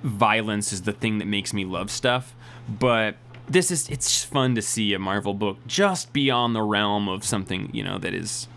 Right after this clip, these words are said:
good for a nine-year-old. So, yeah, Sabretooth continuing to muck things up.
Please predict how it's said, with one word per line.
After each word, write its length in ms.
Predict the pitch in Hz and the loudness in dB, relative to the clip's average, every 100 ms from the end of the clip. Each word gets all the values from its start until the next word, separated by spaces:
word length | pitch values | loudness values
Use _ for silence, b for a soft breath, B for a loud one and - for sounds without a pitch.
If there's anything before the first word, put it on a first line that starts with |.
| - - - - 139 | -18 -18 -18 -6 -2
good 240 | 117 101 | 0 -2
for 160 | - 95 | -2 -2
a 40 | |
nine-year-old. 540 | 90 82 76 92 98 - B B B | -2 -4 -4 -6 -6 -8 B B B
So, 420 | B 139 120 107 107 | B 2 4 2 0
yeah, 180 | 147 120 | 2 2
Sabretooth 640 | - 160 151 151 151 143 | 2 0 0 2 2 2
continuing 500 | 147 143 156 160 160 | -2 0 0 2 2
to 80 | 139 | 2
muck 260 | 131 131 | 2 0
things 360 | - 131 127 117 | 0 0 2 2
up. 260 | 107 101 | 2 2